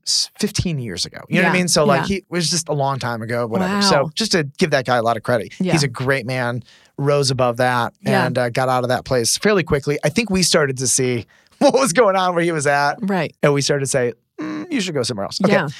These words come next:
Speaker 2: Last one.
Speaker 1: Last one. And this is me. I'm gonna be honest. Like, I have, there is some of me in all of this, okay? Probably not the trite pastor, 'cause that's not how I'm wired.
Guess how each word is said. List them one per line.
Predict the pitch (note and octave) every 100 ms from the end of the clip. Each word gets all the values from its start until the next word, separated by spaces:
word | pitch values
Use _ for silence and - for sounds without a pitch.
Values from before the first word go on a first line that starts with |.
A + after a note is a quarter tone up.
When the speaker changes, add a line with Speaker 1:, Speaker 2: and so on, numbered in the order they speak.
| - -
Speaker 2:
Last | F#3+ F#3+ -
one. | G#3 D#3 D#3+
Speaker 1:
Last | G3+ F4+ A3+
one. | A#3
And | G3+
this | A#3+ G3+
is | B2
me. | F2+ F#2
I'm | E3
gonna | G3 E3+
be | B2+
honest. | G2 A#2+
Like, | G3 G3
I | A3+
have, | A#3+ G#3+ D#3
there | A#3+
is | D#4 G3+
some | - D#3
of | D3
me | C3 B2+
in | A2
all | F2 D#2+
of | E2
this, | D#2+ - B2+
okay? | - D3+
Probably | - G3+ G#3+ A3
not | F3+
the | E3
trite | C#3+ A#2+ G#2
pastor, | C3 A2+ - B2+
'cause | A#2+
that's | B2 A#2
not | A#2
how | A2+
I'm | A#2+ A2+ D#2
wired. | A2+ C3 E3 F3+ F3+